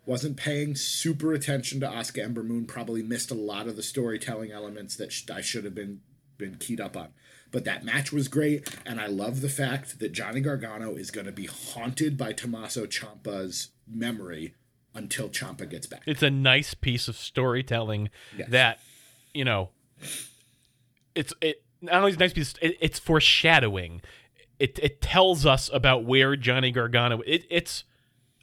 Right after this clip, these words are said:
Speaker 2: honestly probably the best piece of writing, the best storyline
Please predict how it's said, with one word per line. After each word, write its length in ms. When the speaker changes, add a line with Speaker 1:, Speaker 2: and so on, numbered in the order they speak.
Speaker 2:
honestly 520
probably 600
the 160
best 520
piece 500
of 260
writing, 640
the 60
best 400
storyline 960